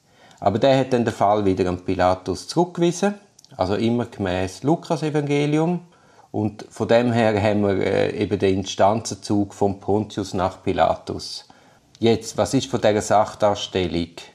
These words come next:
von Markus und vom Lukas-Evangelium zu halten? Also bereits ganz vorsichtig muss einem stimmen, dass die vier Evangelien sich in zentralen Aussagen widersprechen.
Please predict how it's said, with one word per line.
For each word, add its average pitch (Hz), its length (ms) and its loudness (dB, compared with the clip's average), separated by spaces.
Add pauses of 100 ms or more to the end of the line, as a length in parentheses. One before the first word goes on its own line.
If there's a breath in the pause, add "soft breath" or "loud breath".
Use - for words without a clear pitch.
(240)
von 98 180 -4
Markus 104 440 0
und 101 160 -6
vom 95 180 -4
Lukas-Evangelium 87 1120 -8
zu - 140 -14
halten? - 440 -10 (500 loud breath)
Also 113 200 -2
bereits 127 580 0 (500)
ganz 139 460 0
vorsichtig 110 600 -2
muss 113 200 -2
einem 107 140 0
stimmen, 107 500 -4 (400 loud breath)
dass 98 240 -2
die 98 160 -4
vier 104 300 0
Evangelien 104 880 0 (140)
sich - 380 -8
in 113 120 -8
zentralen 101 800 2
Aussagen 87 760 -4 (200 soft breath)
widersprechen. - 840 -10